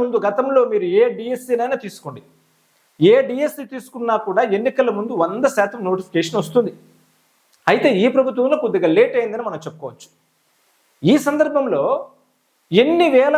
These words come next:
పోస్టులు ప్రకటిస్తే పిల్లల దగ్గరికి వెళ్ళి మేము కూడా పోస్టులు ఇచ్చామని చెప్పుకోవడానికి అవకాశం ఉంటుంది అని ఆలోచన చేసి పోస్టుల సంఖ్య పెంచుతారు.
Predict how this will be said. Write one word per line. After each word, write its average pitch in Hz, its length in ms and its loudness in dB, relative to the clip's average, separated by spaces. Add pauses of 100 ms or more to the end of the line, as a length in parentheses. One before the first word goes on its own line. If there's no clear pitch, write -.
(120)
పోస్టులు 262 420 -4
ప్రకటిస్తే 208 560 -2 (1040)
పిల్లల 269 320 4
దగ్గరికి 247 340 2
వెళ్ళి 226 160 2 (120)
మేము 240 240 2
కూడా 262 180 2
పోస్టులు 208 340 -4
ఇచ్చామని 214 340 -6
చెప్పుకోవడానికి 196 500 0
అవకాశం 180 460 -2
ఉంటుంది 170 300 0 (540)
అని 151 120 0 (120)
ఆలోచన 196 300 0 (100)
చేసి 156 200 -2 (120)
పోస్టుల 214 400 0
సంఖ్య 160 380 -4
పెంచుతారు. 147 560 0